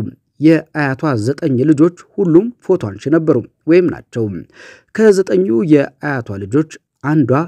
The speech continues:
እናቷ ናቸው። እናቷ የፎቶ ሙያን ከአባት ተቀብለው ለልጃቸው አሻገሩ።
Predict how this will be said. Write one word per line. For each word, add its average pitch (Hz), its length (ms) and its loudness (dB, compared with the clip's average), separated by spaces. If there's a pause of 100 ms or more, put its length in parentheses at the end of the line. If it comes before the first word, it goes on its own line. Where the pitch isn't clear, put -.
(420)
እናቷ 123 420 0
ናቸው። 127 320 -2 (720)
እናቷ 254 320 4 (180)
የፎቶ 92 540 -8
ሙያን 147 340 -2
ከአባት 127 840 -4
ተቀብለው 139 560 -2 (180)
ለልጃቸው 143 520 -2
አሻገሩ። 143 500 0